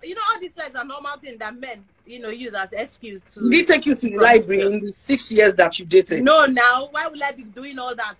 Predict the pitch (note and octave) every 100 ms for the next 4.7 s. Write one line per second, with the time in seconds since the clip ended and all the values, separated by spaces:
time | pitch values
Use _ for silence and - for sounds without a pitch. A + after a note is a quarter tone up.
0 | - A#3 B3+ C4 C4 C#4 C#4 B3+ B3+ B3
1 | A#3 E4 E4+ C4+ C4 B3+ G#3 _ F3+ F3
2 | _ _ _ A3+ F4 F#4 C4+ D4 C#4+ C#4+
3 | B3 B3 A#3+ A#3+ G#3 G#3 G3+ F#3+ G#3 G#3+
4 | G#3+ F#3 F#3 G3+ F#3 F3+